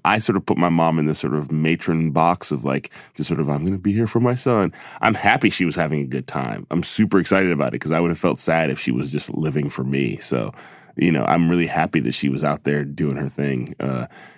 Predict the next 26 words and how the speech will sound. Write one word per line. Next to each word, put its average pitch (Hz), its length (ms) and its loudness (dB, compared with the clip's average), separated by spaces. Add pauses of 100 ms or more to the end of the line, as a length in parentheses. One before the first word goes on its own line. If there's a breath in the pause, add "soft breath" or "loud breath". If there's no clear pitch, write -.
you 73 140 2
know, 58 180 0
and, 67 380 0
and 65 360 -2
doesn't 85 260 0
have 82 200 0
regrets 85 380 -2
about 65 180 0
it. 60 80 0
I 71 80 2
sort 101 160 2
of 92 80 2
had 87 240 2
my 85 80 4
mom 80 240 2
having 76 200 0
regrets 71 340 -4
about 55 260 -4
a - 60 -8
lot 60 160 -4
of 53 60 -6
this 57 100 -6
stuff, - 260 -6
and - 100 -10
she 135 120 -4
doesn't. - 320 -6